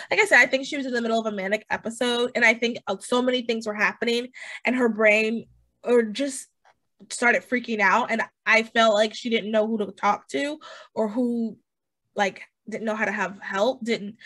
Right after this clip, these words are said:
and I think that if you're going through something like that, especially in college, 'cause like we said,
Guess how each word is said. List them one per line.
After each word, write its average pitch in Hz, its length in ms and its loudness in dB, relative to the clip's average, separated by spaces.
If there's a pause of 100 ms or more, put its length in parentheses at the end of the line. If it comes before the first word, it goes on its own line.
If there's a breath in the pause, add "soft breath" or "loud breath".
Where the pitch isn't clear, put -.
(240 loud breath)
and 240 80 4
I 247 40 4
think 262 260 0
that 220 300 4 (160)
if 226 220 -4
you're 233 140 0
going 214 320 2
through 226 120 -4
something 233 240 -2
like 214 120 0
that, 226 140 0
especially 220 380 -2
in 202 100 -6
college, 208 480 0
'cause 233 100 -10
like 233 180 2
we 226 100 -2
said, 214 440 2